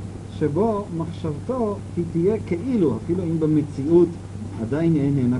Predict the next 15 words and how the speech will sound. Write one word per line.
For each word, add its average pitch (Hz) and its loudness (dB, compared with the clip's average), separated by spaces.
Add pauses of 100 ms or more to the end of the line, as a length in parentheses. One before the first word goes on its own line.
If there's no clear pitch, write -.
כזאת, 131 0
הוא 123 0
לא 156 2
הגיע 160 2
לדרגה 131 0
של 147 -4 (140)
דבקות, 131 -2 (400)
מכל 160 0
מקום 202 0 (100)
הוא 160 -6
צריך 175 -2 (280)
להתרכז 147 -2
ולהביא 151 0
את - -8
המחשבה, 156 -2